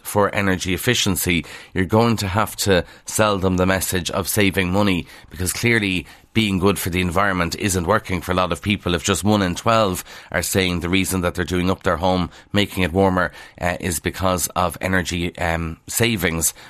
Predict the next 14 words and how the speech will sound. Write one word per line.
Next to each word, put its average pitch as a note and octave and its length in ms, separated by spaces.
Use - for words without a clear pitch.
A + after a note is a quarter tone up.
rather F2+ 340
than D#2+ 320
saving F2 580
the D#2+ 80
planet E2+ 440
or E2+ 60
saving F2 360
the E2 100
environment. F2+ 400
But D3+ 120
of C#3 80
course, F3 200
it's C3 120
understandable. B2 640